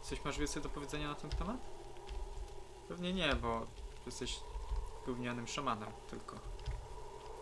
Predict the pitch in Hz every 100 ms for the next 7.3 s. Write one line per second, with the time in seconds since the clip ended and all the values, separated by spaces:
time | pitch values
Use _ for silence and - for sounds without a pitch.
0 | - - - - - - - - - -
1 | - 370 - - - - - - - -
2 | - - - - - - - - - 127
3 | 127 120 123 117 110 113 113 110 110 117
4 | 107 - - - - - - 113 110 -
5 | 123 123 117 - 117 113 113 - - -
6 | - - - - - - 127 117 110 123
7 | 110 117